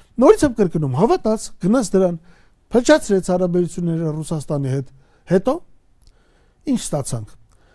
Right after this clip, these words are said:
Երկու օր լարսը փակեցին, անմիջապես տ-, կարծիքները փոխեցին, վազեցին Սանկտ Պետերբուրգ։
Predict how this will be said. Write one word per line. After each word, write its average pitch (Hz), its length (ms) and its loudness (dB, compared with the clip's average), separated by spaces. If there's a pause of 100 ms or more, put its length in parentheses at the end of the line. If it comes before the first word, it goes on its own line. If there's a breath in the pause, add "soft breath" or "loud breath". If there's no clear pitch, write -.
(180)
Երկու 233 280 2
օր 220 80 2
լարսը 202 300 2
փակեցին, 202 480 -2 (240)
անմիջապես 190 580 -4
տ-, 208 160 -8 (240)
կարծիքները 175 480 -4
փոխեցին, 190 400 -6
վազեցին 151 460 -4
Սանկտ 147 240 -8
Պետերբուրգ։ 120 480 -10